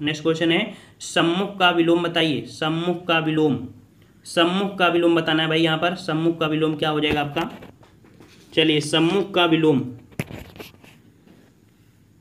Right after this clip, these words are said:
सम्मुख, सम्मुख तिरसठ का जवाब, सम्मुख मतलब होता है जो सामने मौजूद हो, सम्मुख मतलब क्या होता है, जो सामने मौजूद हो, तो इसका जो विपरीत बनता है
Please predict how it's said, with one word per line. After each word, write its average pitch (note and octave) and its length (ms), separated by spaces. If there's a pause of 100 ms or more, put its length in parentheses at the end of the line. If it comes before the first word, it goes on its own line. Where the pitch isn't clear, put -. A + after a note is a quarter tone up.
(380)
सम्मुख, F3 720 (360)
सम्मुख D#3+ 500
तिरसठ D#3+ 360
का E3 80
जवाब, D#3+ 360
सम्मुख E3 360
मतलब E3 220
होता D#3 240
है D#3+ 260
जो E3 180
सामने D#3+ 440
मौजूद D#3 440
हो, C#3+ 140 (440)
सम्मुख D#3+ 380
मतलब E3 240
क्या E3 160
होता D#3+ 240
है, E3+ 340 (220)
जो F3 200
सामने E3+ 460
मौजूद D#3+ 440
हो, C3+ 120 (640)
तो D#3 220
इसका F3 400
जो F3 140
विपरीत D#3 500
बनता D#3 340
है D#3+ 420